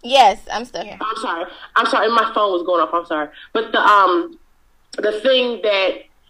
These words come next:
Speaker 2: I really love about her is that, uh, I started doing her hair once she had the hip surgery about five years ago. And then we started, you know, when I'm going to do her hair, I'm getting the stories. <laughs> And ju-, it just humanized who she was. And I,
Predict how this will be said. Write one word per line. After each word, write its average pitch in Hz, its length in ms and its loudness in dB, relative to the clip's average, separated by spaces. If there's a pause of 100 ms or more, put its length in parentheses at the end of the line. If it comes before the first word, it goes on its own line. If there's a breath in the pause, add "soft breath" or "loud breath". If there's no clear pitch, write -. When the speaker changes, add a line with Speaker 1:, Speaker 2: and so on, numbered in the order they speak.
(480)
Speaker 2:
I 202 220 8
really 208 680 0
love 202 400 -2
about 196 380 -2
her 196 160 -2
is 175 220 0
that, 175 240 -2 (340)
uh, - 60 -4
I 175 300 2
started 202 280 0
doing 185 180 2
her 185 140 0
hair 175 220 2
once 175 280 -2
she 196 160 -6
had 160 240 -2
the 156 80 -4
hip 139 220 -4
surgery - 600 -4 (380 soft breath)
about 151 400 2
five 185 300 6
years 180 260 -2
ago. 175 260 2
And 185 140 -4
then 180 140 -4
we 180 80 -10
started, 170 480 -2 (540)
you 294 120 -2
know, 247 160 -2
when 226 100 0
I'm 214 140 -2
going 220 220 -2
to 202 40 -14
do 208 100 -2
her 202 100 -2
hair, 220 120 -2
I'm 202 120 -4
getting 160 220 -4
the 151 40 -10
stories. 135 720 -6
<laughs> - 60 -20
And 339 640 0
ju-, 247 60 -4
it 247 240 0
just 226 240 -6
humanized 220 600 -2
who 220 120 -8
she 208 160 -8
was. 160 480 0 (720)
And 196 140 0
I, 190 220 4